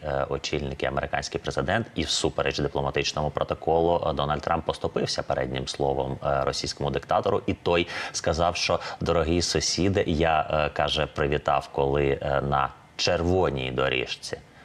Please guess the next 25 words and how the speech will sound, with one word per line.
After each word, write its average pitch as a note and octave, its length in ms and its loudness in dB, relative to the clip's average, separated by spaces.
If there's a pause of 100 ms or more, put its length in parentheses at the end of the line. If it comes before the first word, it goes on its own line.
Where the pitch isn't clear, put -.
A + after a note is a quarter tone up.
(460)
яку C#2 220 0
морпіхи C2 540 0
американські - 560 -2
розстріляли B1 800 0 (240)
для, B1+ 460 2 (320)
е, B1+ 40 0
ревського - 320 -4
диктатора", C2+ 360 0
каже, C2 280 -2
"коли C#2 200 2
я C2 140 2
привітав C#2 600 0
американського - 580 -2
президента, F2+ 400 0
я F2 120 2
йому D2 180 0
сказав: F#2 380 0 (300)
'Доброго D#2 420 2
здоров'я, D2 420 2
дорогі C#2+ 340 2
сусіди, G2 560 0
я D2+ 160 2
радий E2+ 300 2
бачити D#2 420 0
вас C#2 320 0